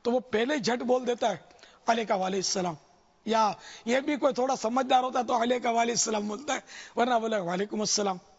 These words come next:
अरे भाई, तुमको सलाम नहीं कह रहे, तुम्हारे अब्बू को सलाम दे देना। बल्कि इल्म की कमी का आलम यह है कि बारहा मुझे अपना तजुर्बा है, माशाअल्लाह, मदीने जा रहे हैं, सरकार की बारगाह में मेरा सलाम अर्ज करना,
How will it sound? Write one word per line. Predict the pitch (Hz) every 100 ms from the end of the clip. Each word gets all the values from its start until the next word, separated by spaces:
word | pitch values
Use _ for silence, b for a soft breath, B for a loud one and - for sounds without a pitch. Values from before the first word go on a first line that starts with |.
| _ -
अरे | 240
भाई, | 233
तुमको | 427 240 254 285
सलाम | 254 262 254
नहीं | 247
कह | 226 220
रहे, | 277 B B B
तुम्हारे | 240 247 262
अब्बू | 220 277
को | 262
सलाम | 220 226 214 202
दे | 185
देना। | 165 151 - B B B B B
बल्कि | 220 247 294 254 - - - _ _ _ _ _ 240
इल्म | 262 277 285
की | 302
कमी | 208 220 220 262
का | 269
आलम | 226 254 233
यह | 262
है |
कि | 277
बारहा | 208 196 233 226
मुझे | 226 214 285
अपना | 262 240
तजुर्बा | 196 196 208 214
है, | 247 - B B B B B B
माशाअल्लाह, | 196 190 - 190 190 214
मदीने | 190 190 247 285
जा | 269 262
रहे | 233
हैं, | 139 b b b -
सरकार | - 190 233 226
की | 214
बारगाह | 202 202 208 226
में | 214
मेरा | 202 208
सलाम | - 175 202
अर्ज | 180 -
करना, | 170 147